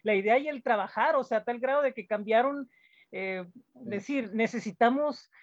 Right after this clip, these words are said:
eh, esto hasta a nivel de la comida, o sea, es, o sea, es una cosa que,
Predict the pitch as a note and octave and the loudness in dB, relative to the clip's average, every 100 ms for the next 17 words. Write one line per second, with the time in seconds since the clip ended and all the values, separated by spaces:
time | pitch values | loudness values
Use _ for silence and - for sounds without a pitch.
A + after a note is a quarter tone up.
0 | - - E3+ E3+ E3 G#3 A3 - - C4+ | -20 -12 -10 -10 -8 -4 -4 -6 0 2
1 | B3+ A3 G3 F#3+ - G3 G3 F#3+ F3+ G#3+ | 4 4 2 0 2 2 2 -2 2 2
2 | C4+ C4 A#3 G3+ F#3+ F3 E3+ F3+ F#3+ F#3+ | 2 -2 -4 -6 -8 -10 -14 -10 -6 -4
3 | F#3+ F#3 F#3+ - F#3+ F#3+ C#4 D4 A3 G#3 | -6 -4 -6 -4 -2 2 6 6 6 2
4 | F#3 F#3 - A3 A3+ G#3+ G#3 - C4 D4 | 0 -4 -10 -8 -2 -2 -2 -6 -4 -4
5 | C#4+ C4+ C#4 C#4 C4 A3+ F3 | 0 0 0 -2 -2 -2 -2